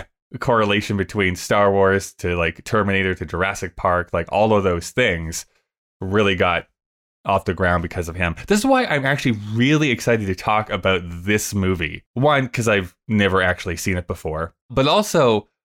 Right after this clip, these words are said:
the young George Lucas is such a fascinating character to me. Before he, like, breaks out and becomes, like, this household name and the architect of geekdom as we know it today,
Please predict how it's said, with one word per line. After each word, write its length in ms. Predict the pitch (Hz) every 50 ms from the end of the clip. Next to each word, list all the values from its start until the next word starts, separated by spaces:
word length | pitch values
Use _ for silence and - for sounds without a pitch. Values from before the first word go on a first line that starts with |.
| _ -
the 280 | 175 175 143 127 131
young 640 | 127 127 131 123 131 147 165 180 185 190 180 143 131
George 320 | 110 131 117 110 104 101
Lucas 440 | 101 98 98 95 - - 98 95 -
is 140 | - 104 101
such 180 | - 117 - -
a 60 | 101
fascinating 800 | - - _ - - 107 107 107 104 - - 113 104 98 92 90
character 420 | - - 98 92 87 85 - - 82
to 120 | - 90
me. 200 | 82 80 78 78
Before 340 | 78 107 104 - - 147 147
he, 140 | 135 135 131
like, 160 | 120 107 92 -
breaks 440 | 92 104 98 90 98 101 101 - - 101
out 400 | 95 92 92 90 90 90 92 92
and 80 | 87
becomes, 600 | 82 87 - - 98 92 87 87 87 85 - - _ _ _ _ _ _ _
like, 120 | - 98 -
this 160 | - 90 -
household 580 | - - 113 107 104 - - 113 101 98 85 95
name 400 | 92 90 92 92 92 92 90 90
and 200 | 85 80 80 - _ _ _
the 260 | - - 101 110 113 -
architect 640 | - 110 110 - - 214 - - 117 107 - - _ -
of 280 | - 95 87 87 85 -
geekdom 520 | - 107 104 - _ - 95 87 85 87
as 160 | 85 87 85
we 140 | - 92 90
know 200 | 90 92 92 92
it 100 | 92 -
today, 640 | - 104 92 92 92 90 82 - - 60 73 -